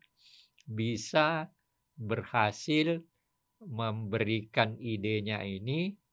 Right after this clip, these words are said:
dan ide ini kemudian diterima oleh, eh, para pemimpin kita ketika itu, karena, ya,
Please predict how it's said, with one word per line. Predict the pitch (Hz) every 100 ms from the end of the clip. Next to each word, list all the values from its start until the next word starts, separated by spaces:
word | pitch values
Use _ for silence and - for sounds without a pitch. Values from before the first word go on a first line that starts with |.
| -
dan | 98 104 101 101 104 123 _ _ _ _ _ _ _ -
ide | 131 160 185
ini | 160 127 120 120
kemudian | 123 107 101 98 98 98 123 180 196 _ _
diterima | - 104 110 110 127 143 165 160 135
oleh, | 120 113 101 98 95 _ _ _ _ _ _ -
eh, | 92 98 98 - - _ _ _
para | 107 98 101 98 95 95 - _ _ - _ - - -
pemimpin | 127 117 117 110 110 110 104 -
kita | 120 107 113 95 98
ketika | 110 - 92 101 85
itu, | 87 - 104 120 165 202 _ _ _ - - -
karena, | 127 113 107 117 151 202 - - - - _ - 262
ya, | 131 127 147